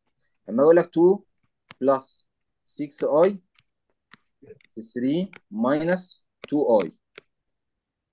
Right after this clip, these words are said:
أنا الموضوع عبيط، أنا باخد ده أوزعه على الاتنين. اتنين في تلاتة، بصوا باخد ده أوزعه على الاتنين دول،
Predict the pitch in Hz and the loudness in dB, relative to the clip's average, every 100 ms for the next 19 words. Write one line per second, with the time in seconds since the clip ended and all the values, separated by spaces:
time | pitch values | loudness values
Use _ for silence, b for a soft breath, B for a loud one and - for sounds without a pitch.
0 | - - _ _ - 120 120 120 139 139 | -16 -16 _ _ -4 -2 0 0 4 4
1 | 104 123 151 123 - _ - 113 123 143 | 2 -2 -8 -12 -18 _ -12 -6 -6 -6
2 | 135 113 - - _ _ _ 110 117 107 | -8 -6 -6 -6 _ _ _ -6 -4 -4
3 | 107 170 151 127 120 113 117 110 82 _ | -2 2 2 2 -2 -10 -14 -14 -16 _
4 | _ _ _ _ _ - 135 143 175 185 | _ _ _ _ _ -20 -16 -8 -8 -6
5 | 185 151 156 165 165 - _ _ - 135 | -4 -2 -2 -2 -6 -6 _ _ -10 -8
6 | 147 156 170 135 135 - _ _ - 113 | -6 -6 -4 -4 -4 -6 _ _ -6 -4
7 | 110 143 156 139 123 156 156 202 247 | -2 0 0 -2 -6 -10 -2 -2 -2